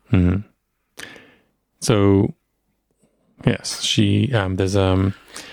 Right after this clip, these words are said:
and this is the thing that at, at some point there's a, there's a lot of t-, situations where we remember where a peasant food becomes a delicacy and vice versa.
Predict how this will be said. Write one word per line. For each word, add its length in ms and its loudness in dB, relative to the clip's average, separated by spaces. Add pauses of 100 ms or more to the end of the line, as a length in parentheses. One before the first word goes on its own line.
(300)
and 180 0
this 120 -2
is 160 -2
the 120 -6
thing 240 0
that 160 0
at, 200 -4
at 140 0
some 160 0
point 340 -2
there's 240 -2
a, 100 0
there's 200 0
a 60 0
lot 140 0
of 260 -6
t-, 100 -14 (340)
situations 680 -4
where 80 2
we 60 2
remember 240 2
where 340 2
a 300 0
peasant 440 -4
food 260 0
becomes 400 0
a 40 0
delicacy 580 0
and 160 0
vice 240 -2
versa. 500 -2